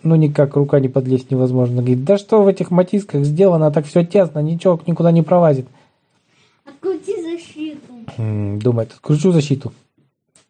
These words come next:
Speaker 1: Посмотрел, какие там гайки,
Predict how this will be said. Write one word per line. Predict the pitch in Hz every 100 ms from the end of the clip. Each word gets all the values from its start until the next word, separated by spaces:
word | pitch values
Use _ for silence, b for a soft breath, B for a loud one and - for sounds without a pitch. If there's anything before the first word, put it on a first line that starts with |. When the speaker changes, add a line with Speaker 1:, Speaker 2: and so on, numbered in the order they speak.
| _ _ _ _ 359 - - _ _ _ _ _ _ -
Speaker 1:
Посмотрел, | 143 147 147 170
какие | 147 -
там | 135
гайки, | 123 151 156 160